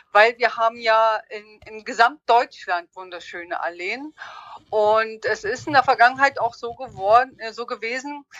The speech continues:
dass diese, äh, dass die Sieger aus verschiedenen Bundesländern kamen. Zum Beispiel schon aus Brandenburg, Niedersachsen, Baden-Württemberg, Nordrhein-Westfalen, aber eben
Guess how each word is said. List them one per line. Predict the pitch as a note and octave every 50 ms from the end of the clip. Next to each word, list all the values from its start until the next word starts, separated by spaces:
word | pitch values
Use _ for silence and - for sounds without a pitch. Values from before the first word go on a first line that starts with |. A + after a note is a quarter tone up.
| - - - - _ _ _
dass | - A3 A3 A#3 A#3+ - - - - _ _ -
diese, | A3+ A3+ A3 G#3 A3 A3+ A3 A3 G#3+ G#3+ G#3+ G#3 G#3 G#3 G#3 G#3 G3+ _ _ _ _ _ _ - - _ -
äh, | G3+
dass | G3 A3 A3 G#3+
die | - B3+
Sieger | G#3+ G3+ A3 C4+ C#4 D#4 B3+
aus | B3 A#3+ -
verschiedenen | - - A#3+ G#3 - - B3+ D4 D4 D4 C#4 B3
Bundesländern | G#3+ B3 D4 E4+ E4 D4+ - - F3 E3 E3+ E3+ E3 D#3+ D#3+ -
kamen. | - - - E3+ E3 E3 E3 D#3+ -
Zum | - G3
Beispiel | F#3 A3 B3+ C4 - D#4 B3+
schon | - C4 A#3+ A3+
aus | - - F#3 G3+ G3+ - - _ _
Brandenburg, | - - G3+ A#3 C#4 C#4 C#4 C4 G#3 A3+ A#3 A#3 -
Niedersachsen, | B3 B3 A#3 A#3+ A#3 G#3+ A3 A3 A3 - - - A#3+ A3 G#3
Baden-Württemberg, | A3 A3+ B3 B3+ C4+ B3 G3+ G#3 - _ G#3+ A3 G#3+ G#3+ G#3+ G#3 _
Nordrhein-Westfalen, | G#3 G3+ G#3 - - G#3 G3+ F#3+ G3 - _ _ - F#3+ F#3 G3 G3+ G#3 _ - - - - -
aber | - G3+ G#3 A3+ A#3+ -
eben | A3 A#3 A#3+ A#3